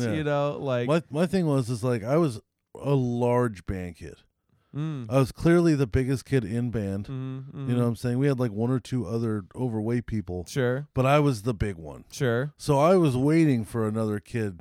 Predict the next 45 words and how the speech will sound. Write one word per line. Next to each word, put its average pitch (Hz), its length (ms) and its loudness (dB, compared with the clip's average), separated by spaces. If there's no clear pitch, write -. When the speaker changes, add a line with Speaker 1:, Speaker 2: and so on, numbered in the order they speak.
Speaker 2:
<laughs> - 380 -18
Speaker 1:
from 135 280 0
their 127 140 2
fucking 113 380 -2
school 117 400 -2
to 113 120 -6
show 117 320 0
up - 140 -4
and 104 160 -10
catch - 300 -4
me 117 100 -6
pissing 120 380 -8
all 113 120 -4
over 107 120 -4
their 104 100 -4
bathroom 104 480 0
Speaker 2:
<laughs> - 280 -8
Speaker 1:
and 131 120 2
see - 200 2
how 139 120 6
much 131 140 0
school 175 380 2
Speaker 2:
Yeah. 185 180 4
Speaker 1:
spirit 123 260 4
they 113 140 2
have. 107 180 2
Speaker 2:
Yeah, 196 260 4
yeah. 175 420 0
"Are 156 60 2
you 147 100 4
gonna 143 120 2
stop 147 300 0
me, 160 140 -2
motherfucker?" 160 420 4
Speaker 1:
Yeah, 120 180 4
I'm 131 60 4
Speaker 2:
He's 135 80 2
Speaker 1:
wearing 123 220 4
my 120 140 2
Speaker 2:
like, 113 100 -2
Speaker 1:
fucking 117 320 0
Speaker 2:
"No." 113 160 -2
Speaker 1:
Concord 117 320 2
High 113 180 4
band 104 400 -2